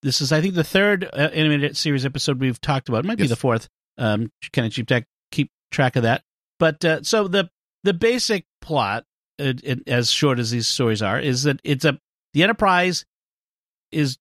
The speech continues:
Speaker 1: drawn to or lured to a planet populated o-, by women, uh, who, only women, who then p-, uh, put the male crew members under some sort of influence or trance, w-, and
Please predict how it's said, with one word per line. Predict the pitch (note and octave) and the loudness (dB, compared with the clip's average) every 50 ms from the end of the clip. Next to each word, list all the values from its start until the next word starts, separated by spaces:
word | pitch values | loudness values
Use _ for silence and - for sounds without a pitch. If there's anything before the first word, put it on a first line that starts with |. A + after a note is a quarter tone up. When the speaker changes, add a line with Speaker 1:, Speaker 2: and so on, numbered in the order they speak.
| _ | _
Speaker 1:
drawn | - - C#3 D#3 E3 F3 F#3 F#3+ F#3+ - | -4 0 2 2 4 4 4 2 0 0
to | - E3 D#3+ E3 E3 D#3+ | 0 2 2 4 4 4
or | D3 C#3+ C#3 C3 | 4 4 4 2
lured | B2+ C3 C#3+ D#3 E3 E3+ E3+ F3 F3+ E3 D#3 E3 - - - | 2 2 4 4 4 6 4 4 2 0 -2 -8 -10 -8 -4
to | - E3 D#3 D3 | 0 2 2 4
a | C#3+ C#3+ C#3 | 4 2 0
planet | - - D#3 C#3+ C#3+ C#3+ C#3+ C#3+ - - | 0 -2 -2 0 2 2 0 -2 -4 -6
populated | - - C#3+ C#3+ - C#3+ C#3 C3+ C#3 C#3+ C3 A#2+ | -4 -4 -4 -2 -2 -2 0 0 0 0 0 0
o-, | A#2+ B2 C3 - | 0 0 -2 -2
by | - B2 C3 B2 B2+ | -2 0 2 2 2
women, | C3 B2+ B2+ B2+ B2+ B2+ B2 C#3 D#3 D3 - _ _ _ _ _ - | 2 2 2 4 4 4 2 2 0 0 -4 _ _ _ _ _ -6
uh, | A#2+ G#2+ G#2+ G#2 G#2 | -4 -2 -2 0 0
who, | A#2+ C3+ C3 C3 B2+ B2+ - _ _ _ _ - E3+ | 2 2 2 4 2 0 -2 _ _ _ _ 2 4
only | F3+ G3+ G#3 G3 E3 | 4 4 4 4 2
women, | C#3+ C3 A#2+ A#2+ B2 C#3+ D3 - _ _ _ _ _ _ _ _ _ _ _ _ - | 4 2 2 2 2 0 -2 -4 _ _ _ _ _ _ _ _ _ _ _ _ 0
who | D3+ D3+ D3+ C#3+ C#3 C#3+ C#3+ | 2 2 2 2 2 0 -2
then | C3+ B2+ D3+ D3+ D3+ D3 D3 C#3 - _ _ _ _ - | 0 2 4 4 4 2 2 -2 -4 _ _ _ _ -14
p-, | - - | -8 -2
uh, | D3+ D3+ D3+ C#3+ C3 C#3 _ - | 0 2 2 2 0 -4 _ -2
put | - F3+ E3+ _ _ - | -2 -2 -2 _ _ -4
the | C#3+ C#3+ C#3 | 0 0 2
male | C#3+ D3+ D#3+ E3 F3 F3 E3+ | 4 4 6 4 4 4 2
crew | - - F#3 F#3 E3+ | -2 -4 -2 0 2
members | D#3+ D#3 D#3 D3 C3 D3 | 2 2 2 0 2 2
under | D3 D3 D3 | 0 0 0
some | C#3+ - - C#3+ | 0 0 0 0
sort | - - D#3 D3 C#3 C#3 | 0 0 0 2 2 2
of | C3+ C3+ C3 B2 C#3 - | 2 2 0 -2 -4 -2
influence | D3+ C#3+ D3+ C#3+ C#3 B2+ B2 C3 C#3 D3 | 0 0 2 2 2 2 2 2 0 0
or | C3+ | -2
trance, | A#2+ - - D3 C3+ B2+ B2+ B2+ - - - _ _ _ _ _ _ - | -2 0 0 2 2 2 2 0 -2 -6 -8 _ _ _ _ _ _ -8
w-, | E3 D3+ D3+ - | -4 -4 -2 0
and | C#3 C#3 C3 C3+ C3 | 2 2 2 2 0